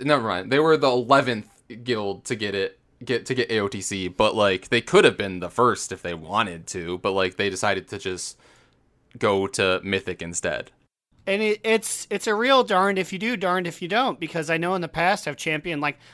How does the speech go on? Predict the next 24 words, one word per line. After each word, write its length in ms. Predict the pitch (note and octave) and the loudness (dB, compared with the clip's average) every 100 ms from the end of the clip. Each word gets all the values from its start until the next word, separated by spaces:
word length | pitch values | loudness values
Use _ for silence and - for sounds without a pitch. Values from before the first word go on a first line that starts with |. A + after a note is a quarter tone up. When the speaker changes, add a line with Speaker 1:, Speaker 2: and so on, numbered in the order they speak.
| _ | _
Speaker 2:
"I 200 | G#3 D4 | -2 0
love 460 | G3+ D#3 D#3 D3+ E3 | -2 2 4 2 0
that 180 | C#3+ | -4
the 120 | D#3 C#3 | -2 -2
important 540 | C3+ - G3+ A3 A3 | -2 -2 -2 -4 -8
stuff 360 | - D#3+ F3 D#3+ | -2 0 0 -2
is 160 | C#3+ | -6
not 260 | E3 F#3+ A3 | -2 -2 0
locked 320 | D3+ E3+ - | 0 0 0
behind 360 | E3 D3 D#3+ E3+ | -4 -2 -4 -4
Zovaal, 600 | E3+ E3 F3+ G3 B2+ A2+ | -4 -2 2 2 2 -2
so 140 | - | -6
you 80 | D3+ | -4
don't 260 | F3 F#3+ C#3 | -2 -4 -4
have 240 | D3 D3 | -6 -4
to 80 | F#3+ | -8
kill 300 | - G#3 A3 | -6 -4 -2
him 240 | D3+ C#3+ | -4 -6
to 100 | C#3+ | -6
feel 220 | D3 C3+ | -10 -6
like 200 | B2+ C#3 | -6 -6
you 120 | E3 D#3 | -8 -2
got 280 | F3+ G3 | 0 0
stuff." 440 | - - B2+ A2+ | -2 -4 -2 -2